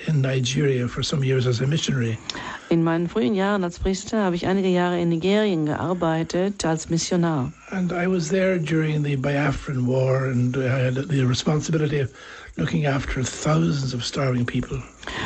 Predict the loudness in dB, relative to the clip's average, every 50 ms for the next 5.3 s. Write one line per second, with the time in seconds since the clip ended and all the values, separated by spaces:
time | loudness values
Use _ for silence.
0 | -6 -2 0 0 0 2 2 2 0 2 0 0 -2 -2 -2 -2 -4 -4 -4 -2
1 | 0 0 0 0 -2 -6 -4 0 0 2 2 0 -2 -4 -4 -4 -2 -2 0 -2
2 | -2 -2 -2 0 0 2 2 2 2 0 0 -2 -4 -4 -2 -2 -2 -4 -2 0
3 | 2 2 2 0 0 -2 0 0 0 0 0 2 2 0 0 0 0 0 0 0
4 | 0 -2 -2 0 2 0 2 2 2 2 2 0 -2 -2 -4 -6 -6 -2 -2 -2
5 | 0 0 0 -2 -2